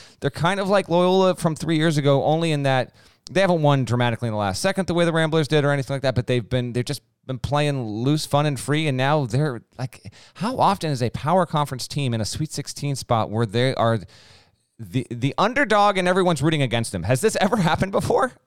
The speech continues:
<laughs> Both an underdog and, like, very few people, apologies to Beaver Fever, but, uh, very few people are going to be rooting for Oregon State to win this game.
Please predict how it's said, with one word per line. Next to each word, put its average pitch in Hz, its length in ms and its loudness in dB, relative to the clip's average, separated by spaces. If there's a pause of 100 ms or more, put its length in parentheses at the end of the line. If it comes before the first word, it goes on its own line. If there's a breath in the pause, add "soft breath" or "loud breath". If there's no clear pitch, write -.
(120)
<laughs> - 240 -12
Both 220 320 2
an 240 180 0
underdog 165 680 2 (440)
and, 165 240 0 (100)
like, 165 220 0
very 190 400 0
few 196 160 -4
people, 185 400 -4 (140)
apologies 165 500 0
to 135 80 -2
Beaver 123 240 0
Fever, 104 400 -2 (100)
but, - 160 2
uh, 123 80 0
very 170 300 0
few 175 160 -8
people 165 240 0
are 131 40 2
going 127 160 0
to 117 60 -4
be 117 100 0
rooting 123 360 0
for 107 140 -6
Oregon 110 340 2
State 107 240 -4
to 101 80 -2
win 101 180 -2
this 92 160 -4
game. 92 320 -4